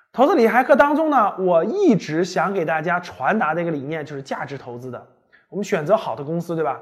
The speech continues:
长期持有，分享它的收益。当我看到这个迪士尼的市值变化的时候，我特别愿意在这里给大家分享一下。那大家看，迪士-，迪士尼这家公司呢，一直以来，那真的就是一个大蓝筹股，是吧？大牛股。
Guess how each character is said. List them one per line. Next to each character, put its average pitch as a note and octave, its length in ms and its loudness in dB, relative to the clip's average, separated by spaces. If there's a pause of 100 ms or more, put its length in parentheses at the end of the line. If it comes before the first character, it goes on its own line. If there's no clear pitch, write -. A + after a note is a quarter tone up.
(120)
长 E3 240 -8
期 A3 160 -4
持 A3 200 -4
有， B2 160 -2
分 F#3+ 260 -6
享 F3+ 160 -10
它 - 100 -18
的 B2+ 80 -14
收 C3+ 240 -10
益。 B2+ 160 -10 (760)
当 C#4+ 160 2
我 C#4+ 40 2
看 D4+ 120 -2
到 D4 100 4
这 F4+ 300 2
个 B3 80 2
迪 A#3 220 0
士 E4 180 -4
尼 A3+ 220 2
的 B3 140 4
市 G#3 300 -2
值 D#3 160 -2
变 G3+ 200 2
化 F3+ 160 -2
的 D3+ 60 -8
时 C3+ 120 -12
候， C3+ 200 -6 (320)
我 C3 60 -16
特 - 200 -2
别 D#3+ 100 2
愿 E3+ 180 2
意 C#3 40 -8
在 D3+ 120 -6
这 D3+ 60 -8
里 C#3 100 -4
给 C3 120 -8
大 B2+ 100 -10
家 B2+ 80 -12
分 D#3+ 180 -8
享 B2+ 220 -16
一 - 40 -20
下。 F#2+ 140 -20 (360)
那 D#3 160 -10
大 F3 100 -6
家 E3+ 100 -2
看， F3 220 -8 (1160)
迪 C4 160 4
士-， D#4 120 -6 (120)
迪 A#3 120 4
士 D4+ 140 0
尼 G#3+ 160 2
这 B3 100 0
家 A#3 200 6
公 A3+ 160 2
司 A#3 160 -2
呢， D3+ 240 0 (800)
一 F#4 200 8
直 E3+ 240 4
以 D#3+ 140 2
来， G#2+ 280 -6
那 E3+ 80 -8
真 A#3 220 0
的 A3+ 100 2
就 F3+ 120 -2
是 E3 100 -6
一 D3+ 40 -6
个 E3 60 -2
大 F3 260 -4
蓝 C#3 180 -2
筹 C#3+ 160 -8
股， B2 160 -8
是 B2+ 80 -12
吧？ C#3+ 100 -10
大 - 160 -4
牛 D3 200 -6
股。 D3 280 -6